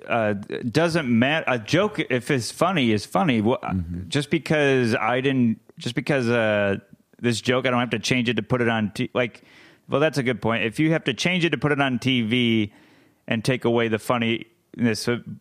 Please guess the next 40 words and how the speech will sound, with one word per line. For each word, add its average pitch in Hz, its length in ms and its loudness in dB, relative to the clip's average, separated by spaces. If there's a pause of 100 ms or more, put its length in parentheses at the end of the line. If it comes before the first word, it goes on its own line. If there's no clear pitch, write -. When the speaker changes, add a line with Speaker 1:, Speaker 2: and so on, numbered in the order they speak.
Speaker 1:
it 117 220 0
by 101 120 0
making 110 340 0
it 95 140 -2
clean, 104 600 0 (140)
then 117 260 2
yes, 127 240 0
clean 123 240 0
is 110 100 -2
superior 107 440 0
'cause 101 220 -2
it 107 60 -2
get, 104 240 -4
you 110 120 -2
get 110 180 -6
to 113 80 -4
hear 107 140 -2
the 101 140 0
original 95 680 -2
Speaker 2:
Mm-hmm. 87 300 0
Speaker 1:
version, 95 560 0 (240)
and 110 100 -2
it 113 40 0
was 107 160 0
always 120 580 0
clean. 92 500 -2
So 113 200 -2
it's, - 340 -8
you're 117 140 -4
hearing 110 320 0
the 104 80 2
joke 101 360 -2
the 104 120 -2
way 98 180 0
it 98 120 -4
was 95 180 -2
meant 101 240 0
to 98 80 -10
be 98 120 -6
told. 87 380 -4